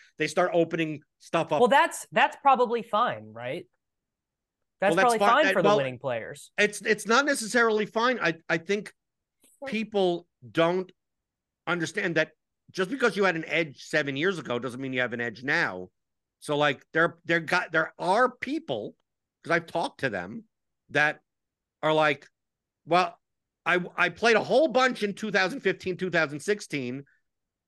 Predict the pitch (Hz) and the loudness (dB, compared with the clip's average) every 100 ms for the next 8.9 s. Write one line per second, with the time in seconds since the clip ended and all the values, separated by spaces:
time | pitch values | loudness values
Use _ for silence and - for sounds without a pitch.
0 | _ - 160 160 156 _ _ 170 175 185 | _ -2 0 0 -6 _ _ -2 2 4
1 | 185 175 180 196 190 - 180 190 - - | 2 2 2 2 0 0 0 0 -8 -4
2 | 156 165 180 160 170 185 190 175 170 156 | -2 0 -2 0 0 0 2 4 4 4
3 | 175 165 135 127 143 127 131 135 127 139 | 2 0 -4 -6 -6 -6 -4 -2 -2 -2
4 | 185 254 - - _ _ _ _ _ _ | -2 -4 -12 -20 _ _ _ _ _ _
5 | _ 156 160 160 180 170 165 156 196 185 | _ -2 -2 0 0 0 0 -2 0 0
6 | 185 _ _ _ _ - 165 190 190 185 | -2 _ _ _ _ -6 -4 -2 -2 0
7 | 170 170 175 165 170 214 220 165 156 143 | 2 0 0 0 2 2 2 -2 -6 -4
8 | 156 - 156 139 170 208 151 139 135 | -4 -2 -2 0 0 0 -2 -4 -8